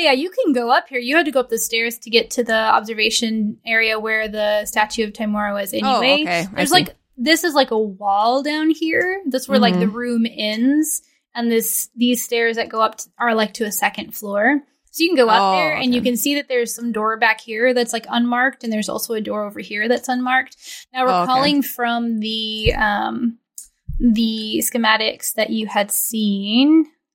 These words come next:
Speaker 1: and you know that one of those doors leads to, um, the vaults, and one
Speaker 2: Oh,
Speaker 1: of
Speaker 2: that's right.
Speaker 1: them leads to, like, the V I P area that people are taken to.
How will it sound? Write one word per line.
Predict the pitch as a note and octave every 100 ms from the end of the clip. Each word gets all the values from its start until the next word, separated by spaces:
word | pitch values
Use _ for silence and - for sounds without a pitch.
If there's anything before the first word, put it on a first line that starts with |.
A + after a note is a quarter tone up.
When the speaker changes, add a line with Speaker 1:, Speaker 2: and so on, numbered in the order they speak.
| _
Speaker 1:
and | A#3 A#3+
you | A#3+
know | B3 B3+ B3+
that | A#3 A3 A3 - - A#3 - _
one | B3 C4+
of |
those | C4+ B3 -
doors | A#3+ A#3 A#3 A#3 A3
leads | A#3+ A#3 G#3+ -
to, | - A3+ A3 A3 A3 -
um, | A3 A3 A3+
the | G#3+
vaults, | C#4 G#4+ - - - - - _ -
and | A#3+ A#3
one | A#3+
Speaker 2:
Oh, | G#3
Speaker 1:
of |
Speaker 2:
that's | F#3 A3
right. | A3
Speaker 1:
them | A3 G#3+ A3 - _ _
leads | A#3 A#3 A#3 G3+ -
to, | - A3+ A3 G#3
like, | G#3 A3
the |
V | G3+ A3+ G#3+
I | G3+
P | - G#3+ -
area | G3+ G3+ G3+ G3+ G#3 G#3 G#3 _
that | A3 G#3+ -
people | A#3+ A3+ F#3+
are | -
taken | - A3 G#3+ A3
to. | A3+ - -